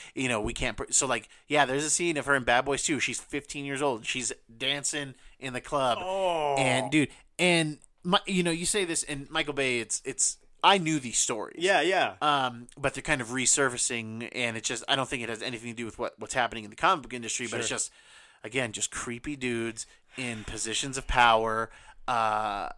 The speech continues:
Speaker 1: just being creeps, man.
Speaker 2: Right.
Speaker 1: Just being complete creeps.
Speaker 2: And again, I mean, my, when you say Michael Bay in this, it, I wasn't
Speaker 1: It doesn't
Speaker 2: surprised.
Speaker 1: shock
Speaker 2: Just
Speaker 1: me.
Speaker 2: because I've seen the guy in interviews,
Speaker 1: Mm-hmm.
Speaker 2: I've seen how he talks to his talent.
Speaker 1: Oh, yeah.
Speaker 2: And, yeah, not surprising in the slightest. And, you know,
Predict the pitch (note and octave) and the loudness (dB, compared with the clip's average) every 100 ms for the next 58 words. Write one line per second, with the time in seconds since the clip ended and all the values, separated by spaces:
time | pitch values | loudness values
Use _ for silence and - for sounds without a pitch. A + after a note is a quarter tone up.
0 | - - - C#3 C#3+ - C3+ - - A2 | -12 -12 -10 -10 -8 -8 -8 -10 -16 -16
1 | A2+ D#3 C#3+ A#2 - C3 B2+ A#2 C3 - | -6 0 2 0 -4 -8 -8 -8 -8 -8
2 | - A#2+ - - - E3+ F3 G3 F#3+ G3+ | -6 -8 -6 -10 -8 -6 0 0 0 -2
3 | G3+ G3+ - C#3 F#3 F#3+ A3 A#3 B3 A#3 | 4 4 4 -2 -2 2 2 4 4 4
4 | A3 A3 G#3+ G#3+ A3+ A3+ - - F#3 F3+ | 4 0 0 0 -2 -4 -8 -6 -4 -2
5 | E3+ F3 G#3 F3 D3+ C3+ D3+ B2 C3+ G#2+ | -2 2 2 2 0 2 2 2 0 4
6 | G3 G3+ G#3 F#3+ E3 C3 F#3 F3+ F3 D#3 | 2 2 -2 0 2 2 2 2 2 2
7 | D3+ D3+ A#2+ C#3+ C3+ C#3 C3+ C3 - C3 | 2 2 0 0 0 0 0 -2 -4 -4
8 | A2 G#2+ C#3 - C4+ G#3 D3+ C3+ D#3+ D3+ | -6 -2 2 4 4 4 2 2 2 2
9 | - B2 G#2 C3 G#2 F2+ G#2 A2 G#2 G2+ | 0 -6 -6 -6 -6 -4 -2 -2 -2 -8
10 | C#2 A#1+ - _ _ - D3 C#3 C#3 C#3+ | -12 -14 -16 _ _ -6 0 0 2 2
11 | A#2+ D3 D3+ D#3+ C#3+ C#3 B2+ B2+ G#2+ - | 2 0 0 -2 0 2 2 -4 -4 -2
12 | C3 B2+ B2+ B2 - _ C3+ C3+ B2 B2 | 0 0 0 -4 -8 _ -4 -2 0 -4
13 | - _ _ _ _ C#3+ D#3 E3+ D#3+ D#3 | -8 _ _ _ _ -12 -4 2 4 4
14 | D#3 | 0